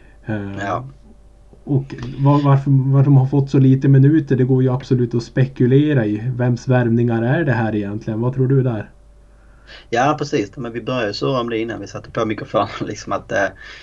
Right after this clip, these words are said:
Speaker 2: Vi har ju haft en, liksom, vi har haft en Javi Gracia som har ju, eh, liksom väldigt tydligt, eh, talat högt om att han var besviken på att han inte fått någon ny nyförvärv under hela, liksom, hösten, att sommaren blev som det blev. Han blev av med massa spelare och ingen kom in.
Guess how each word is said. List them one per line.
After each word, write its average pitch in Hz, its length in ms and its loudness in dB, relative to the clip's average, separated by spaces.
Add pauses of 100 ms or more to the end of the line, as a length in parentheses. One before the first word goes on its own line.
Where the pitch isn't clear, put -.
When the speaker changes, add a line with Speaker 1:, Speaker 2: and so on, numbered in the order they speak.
(220)
Speaker 2:
Vi 113 100 -8
har 120 60 0
ju 120 60 0
haft 135 360 -2
en, 113 320 -10
liksom, 113 280 -14
vi 117 60 -8
har 117 80 -6
haft 117 240 -6
en 101 120 -10
Javi 117 200 -2
Gracia 113 340 -2
som - 140 -16
har 110 120 -6
ju, 107 180 -2
eh, 104 760 -8
liksom 107 280 -10
väldigt 110 320 -4
tydligt, 120 760 -4
eh, 104 420 -4
talat 107 340 -2
högt - 380 -2
om 113 360 -2 (340)
att 101 140 -12
han 110 120 -6
var 107 80 -6
besviken 107 440 -8
på 107 60 -4
att 107 100 -8
han 110 100 -6
inte 113 160 -10
fått 127 240 -2
någon 139 120 0
ny 156 300 2
nyförvärv 107 440 -2 (140)
under 113 200 -10
hela, 110 220 -4
liksom, 104 260 -8
hösten, 104 360 -8
att 95 140 -14
sommaren 101 560 -4
blev 107 220 0
som 101 140 -10
det 104 60 -10
blev. 107 220 -2
Han 110 160 -6
blev 110 140 -2
av 104 140 0
med 107 120 -8
massa 113 300 -6
spelare 104 340 -2
och 104 80 -4
ingen 101 160 -10
kom 104 160 -10
in. 101 260 -6